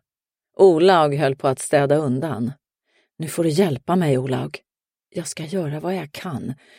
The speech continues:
men nu är du ute på hal is, Maren.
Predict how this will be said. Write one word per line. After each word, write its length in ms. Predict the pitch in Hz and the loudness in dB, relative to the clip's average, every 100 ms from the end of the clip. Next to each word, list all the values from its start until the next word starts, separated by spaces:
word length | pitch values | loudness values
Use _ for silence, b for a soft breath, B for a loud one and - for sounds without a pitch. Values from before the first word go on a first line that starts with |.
| b | b
men 160 | 175 175 | 0 4
nu 200 | 196 208 | 4 2
är 180 | 165 151 | 0 2
du 160 | 151 202 | 4 4
ute 340 | 247 139 175 | 4 0 -4
på 120 | 233 | -2
hal 380 | 147 170 190 151 | 0 2 2 2
is, 300 | 151 120 - | 0 -2 -4
Maren. 380 | 127 127 127 | -4 -4 -6